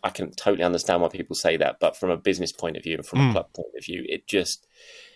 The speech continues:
Speaker 1: it doesn't, it doesn't work like that if you do not have the ability to just basically hand over an open check, and
Speaker 2: Y-
Speaker 1: Arsenal don't.
Speaker 2: Yeah, I mean, there are financial realities that you, that you have to deal with, you know, and this is part of why people have been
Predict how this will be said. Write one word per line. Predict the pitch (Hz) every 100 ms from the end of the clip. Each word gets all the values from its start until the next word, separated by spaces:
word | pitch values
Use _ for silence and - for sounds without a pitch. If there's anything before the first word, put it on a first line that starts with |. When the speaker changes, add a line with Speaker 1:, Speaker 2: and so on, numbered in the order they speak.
| _
Speaker 1:
it | - 90 _
doesn't, | 110 98 101 82 - _ _ -
it | 82 -
doesn't | 101 92 85
work | 90 90 87
like | 82 -
that | 82 -
if | - - 98
you | 92 92 _ _ -
do | 95
not | 90 85
have | 95 -
the | 87
ability | - 87 - 82 92
to | -
just | 90 82 -
basically | 85 - - 78
hand | 85 82
over | 85 80 80
an |
open | 80 73 -
check, | - - - -
and | 90
Speaker 2:
Y- |
Speaker 1:
Arsenal | 78 - 82
don't. | 82 - -
Speaker 2:
Yeah, | 135 175
I | 165
mean, | 151
there | 143 143
are | 156
financial | 143 139 139 143 - 127
realities | 127 131 131 117 113
that | 120 120
you, | 117 117 113 113 113 104
that | 117 117
you | 113
have | 117 113
to | 117
deal | 165 226 120
with, | 82 78 - -
you | 151 139
know, | 131
and | 117 135
this | 131
is | 127
part | - 123 123 123
of | 117 113
why | 113 110
people | 120 117 113 110
have | 104
been | - 110 104 101